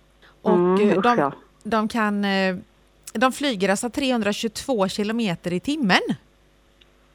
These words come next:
Speaker 2: Det var inte di-, illa
Speaker 1: De,
Speaker 2: röstigt.
Speaker 1: de är
Speaker 2: Ja.
Speaker 1: jättesnabba, så det är ju inte konstigt om man inte <laughs> hinner med att slå dem alltid. Eh,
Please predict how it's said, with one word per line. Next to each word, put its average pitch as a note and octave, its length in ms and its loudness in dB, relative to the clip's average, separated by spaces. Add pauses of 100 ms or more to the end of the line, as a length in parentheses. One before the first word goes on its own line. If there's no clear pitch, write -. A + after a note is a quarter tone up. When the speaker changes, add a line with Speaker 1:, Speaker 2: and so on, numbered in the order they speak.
Speaker 2:
Det F3 180 6
var E4 200 4
inte D4 220 2
di-, G#3 320 0
illa F#3+ 340 4
Speaker 1:
De, E3 80 4
Speaker 2:
röstigt. G#3 480 0 (160)
Speaker 1:
de A#3+ 120 0
är F#4 500 2
Speaker 2:
Ja. G4 80 6
Speaker 1:
jättesnabba, G3 880 2
så D4 100 -4
det D4+ 40 -2
är D#4+ 40 -2
ju F4 40 -4
inte D#4+ 120 -6
konstigt D#4 400 0
om G#3+ 100 2
man G#3 120 0
inte C4+ 240 0
<laughs> - 60 -4
hinner B3+ 480 4
med B3 160 -4
att A#3 60 -4
slå B3 240 0
dem F#3 160 0
alltid. G#3 340 -2 (800)
Eh, F#3+ 440 4